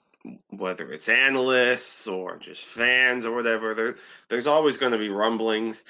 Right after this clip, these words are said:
I still feel that when he's healthy, Cam Newton is eventually going to take his place back as the starter of this franchise.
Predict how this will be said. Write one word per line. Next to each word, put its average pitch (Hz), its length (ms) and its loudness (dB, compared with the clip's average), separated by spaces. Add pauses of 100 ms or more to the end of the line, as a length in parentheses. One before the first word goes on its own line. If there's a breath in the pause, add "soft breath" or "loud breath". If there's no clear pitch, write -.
(360 loud breath)
I 120 120 2
still 180 340 0
feel 143 500 2
that 117 280 0
when 117 200 0
he's 131 220 -6
healthy, 123 420 -2
Cam 113 320 -2
Newton 117 280 0
is 104 220 -2
eventually 104 440 -4
going 98 340 -4
to 107 220 -4 (640 soft breath)
take 104 220 0
his 104 120 -2
place 98 320 0
back 95 400 0
as 95 280 -2
the 92 60 -10
starter 101 420 0
of 92 160 -2
this 92 140 -6
franchise. 110 720 0